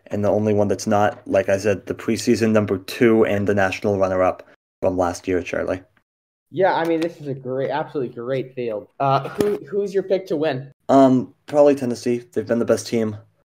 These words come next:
Speaker 1: all season. They did struggle against Evansville, though, in the Super Regionals. Uh, that went three games. Definitely shouldn't have, so we'll, we'll see. Um, I think it could be just, there could just be some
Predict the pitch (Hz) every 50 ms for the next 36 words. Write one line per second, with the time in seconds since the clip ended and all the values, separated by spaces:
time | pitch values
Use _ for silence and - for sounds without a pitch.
0 | _ - 117 113 - - 120 113 117 123 120 127 127 156 196 196 - - 214 190
1 | 180 165 147 131 127 131 - 117 113 110 110 104 - 104 98 90 - 101 98 95
2 | 85 - _ - _ _ _ _ - 117 110 107 104 - 113 104 - 117 110 110
3 | 110 104 95 - 120 120 117 120 127 120 - - - - 104 98 98 95 - -
4 | 104 98 69 110 110 - - - 104 110 101 110 107 104 107 104 104 104 - 151
5 | - - - 110 113 - - 107 104 - - 104 104 107 90 - 123 120 117 117
6 | 113 110 - - - - 110 101 98 95 92 - _ _ _ _ _ _ _ _
7 | _ _ _ _ _ _ _ _ _ _ - 113 113 92 113 120 113 - - 117
8 | 107 101 98 92 - - - - 107 104 101 98 98 95 - _ - - _ -
9 | - 101 113 113 110 110 113 110 104 107 101 - - - 104 - - 107 101 98
10 | 92 90 - _ _ _ _ _ - - 107 - - _ _ - - - - 220
11 | 113 113 107 - 117 101 104 98 - - 101 - - 107 101 95